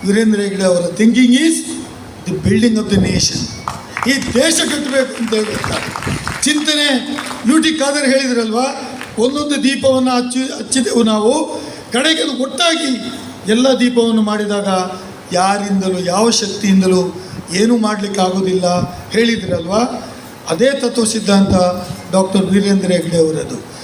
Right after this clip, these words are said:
ನಾವು ಅವರ ಶಾಲೆಯಲ್ಲಿ ಕಲ್ತಂಥವ್ರು, ಅಲ್ಲಿ ವಿದ್ಯಾಭ್ಯಾಸವನ್ನು ಪಡೆದಂಥವ್ರು ಮತ್ತು ಸಮಾಜಕ್ಕೆ ಒಳ್ಳೆಯ ಕೆಲಸವನ್ನು ಮಾಡಿರ್ತಕ್ಕಂಥವ್ರು. ಹಾಗಾಗಿ ಇವತ್ತು ನಾವು ವಿಧಾನಸಭೆಯಲ್ಲಿ, ವಿಧಾನ ಪರಿಷತ್ತಲ್ಲಿ, ವಿಧಾನ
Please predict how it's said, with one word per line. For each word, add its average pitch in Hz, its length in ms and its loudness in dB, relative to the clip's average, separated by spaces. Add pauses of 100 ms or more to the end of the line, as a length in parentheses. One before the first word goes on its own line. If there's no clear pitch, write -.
(200)
ನಾವು 190 220 4
ಅವರ 190 380 2 (1000)
ಶಾಲೆಯಲ್ಲಿ 226 500 2
ಕಲ್ತಂಥವ್ರು, 196 760 0 (720)
ಅಲ್ಲಿ 247 180 4
ವಿದ್ಯಾಭ್ಯಾಸವನ್ನು 262 800 2
ಪಡೆದಂಥವ್ರು 233 600 -4 (500)
ಮತ್ತು 302 280 0
ಸಮಾಜಕ್ಕೆ 262 880 0 (400)
ಒಳ್ಳೆಯ 226 260 4
ಕೆಲಸವನ್ನು 190 560 -2
ಮಾಡಿರ್ತಕ್ಕಂಥವ್ರು. 175 1000 -4 (140)
ಹಾಗಾಗಿ 233 460 0
ಇವತ್ತು 311 640 0 (400)
ನಾವು 233 340 2
ವಿಧಾನಸಭೆಯಲ್ಲಿ, 220 760 0
ವಿಧಾನ 214 360 -2
ಪರಿಷತ್ತಲ್ಲಿ, 214 720 0
ವಿಧಾನ 247 500 0